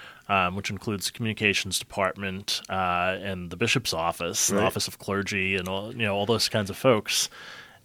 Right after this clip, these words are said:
Speaker 1: And one of the things that came out of that was that, yeah, we, we kinda know each other on this floor, but we don't really know other floors because we've been, we've kinda been secluded, and a lot of people have started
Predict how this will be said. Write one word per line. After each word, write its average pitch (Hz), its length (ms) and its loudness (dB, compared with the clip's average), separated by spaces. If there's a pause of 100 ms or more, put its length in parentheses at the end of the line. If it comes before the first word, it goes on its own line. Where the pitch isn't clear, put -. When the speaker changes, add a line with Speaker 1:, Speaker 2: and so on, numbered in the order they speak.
(140)
Speaker 1:
And 120 340 6
one 117 200 4
of 143 80 6
the 120 100 2
things 113 320 2
that 107 100 -2
came 107 220 -2
out 110 140 2
of 160 60 0
that 98 160 2
was 101 140 -2
that, 110 180 -2 (160)
yeah, 165 100 4
we, 139 160 4
we 139 160 -2
kinda 294 320 -4
know 247 180 0
each 131 200 2
other 117 180 2
on 107 100 0
this 101 160 0
floor, 233 300 4
but 104 120 0
we 127 100 2
don't 123 180 0
really 113 260 0
know 104 400 2 (280)
other 156 240 6
floors 92 600 0
because - 240 -2
we've 117 120 0
been, 113 260 0
we've 123 240 -2
kinda 127 160 8
been 120 160 4
secluded, 160 640 4
and 117 140 2
a 113 40 4
lot 143 220 4
of 233 80 -2
people 180 300 0
have 110 100 2
started 113 720 2